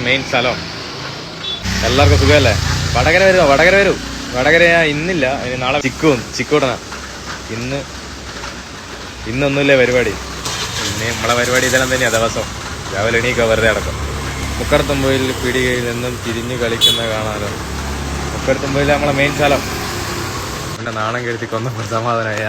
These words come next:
ആരോ ഉണ്ടില്ലേ, ഞാൻ ഊക്കി വിട്ട്. നാളെ എത്ര മണിക്കാ വരുക? നാളെ ഞാൻ നാല് മണിക്ക് എത്തും. ഉറപ്പ് പറയുന്നില്ല, വരാൻ സാധ്യതയുണ്ട്. കഴിഞ്ഞ ദിവസം മുനിസിപ്പാലിറ്റി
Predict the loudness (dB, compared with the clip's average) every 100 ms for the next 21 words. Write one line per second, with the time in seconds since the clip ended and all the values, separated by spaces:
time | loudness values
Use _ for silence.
0 | 0 2 2 2 0 0 0 0 -2 -2
1 | -4 -2 -4 -6 -14 -14 -16 -12 -6 -2
2 | -2 -2 -2 -2 -2 -2 -6 -10 -8 -2
3 | 2 2 2 0 0 -2 -2 -2 -2 -6
4 | -10 -14 -16 -16 -10 -6 -4 0 0 2
5 | 0 0 0 -2 -2 -4 -4 -4 -6 -6
6 | -10 -12 -8 -6 -6 -6 -6 -8 -12 -14
7 | -12 -10 -10 -6 -6 -6